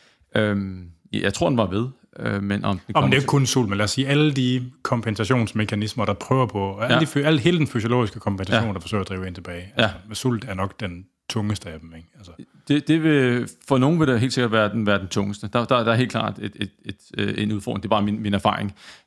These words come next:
Speaker 1: Øh, jeg kan ikke, jeg er ikke, øh, helt skarp på data ude i, langt ude i, i tiden.
Speaker 2: Nej, der får man
Speaker 1: Øh,
Speaker 2: ikke så
Speaker 1: efter
Speaker 2: meget.
Speaker 1: fem år, efter ti år, hvis du har holdt vægttabet i fem, ti år, er, er sult så stadig en udfordring?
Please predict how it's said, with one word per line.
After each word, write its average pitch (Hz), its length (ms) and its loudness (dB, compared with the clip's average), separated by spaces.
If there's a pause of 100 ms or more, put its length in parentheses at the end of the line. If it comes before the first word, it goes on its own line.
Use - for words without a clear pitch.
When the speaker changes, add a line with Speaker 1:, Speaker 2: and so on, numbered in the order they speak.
Speaker 1:
Øh, 92 460 -2 (380)
jeg 98 80 -4
kan 98 60 0
ikke, 101 200 -4
jeg 104 140 2
er 101 40 4
ikke, 104 220 0
øh, 101 120 0
helt 101 120 -4
skarp 101 220 0
på 110 80 0
data 104 340 -4
ude 104 340 -8
i, - 20 -10
langt 104 200 -4
ude 101 180 -8
i, 101 220 -10
i 101 40 -14
tiden. 104 300 -14 (380)
Speaker 2:
Nej, 107 120 -2
der 110 220 0
får 104 140 4
man 101 100 2
Speaker 1:
Øh, 98 160 0
Speaker 2:
ikke 107 120 0
så 110 60 0
Speaker 1:
efter 104 140 -2
Speaker 2:
meget. 95 40 -4
Speaker 1:
fem 120 160 4
år, 110 160 2
efter 104 160 -4
ti 120 200 0
år, 107 140 -4
hvis 98 100 -10
du - 80 -4
har 107 60 0
holdt 110 140 0
vægttabet 107 380 -4
i 98 80 -8
fem, 104 140 -4
ti 110 200 -4
år, 107 200 -2
er, 104 180 2 (400)
er 107 100 2
sult 117 300 -4
så - 100 -8
stadig 104 260 0
en 101 60 -2
udfordring? 101 480 -10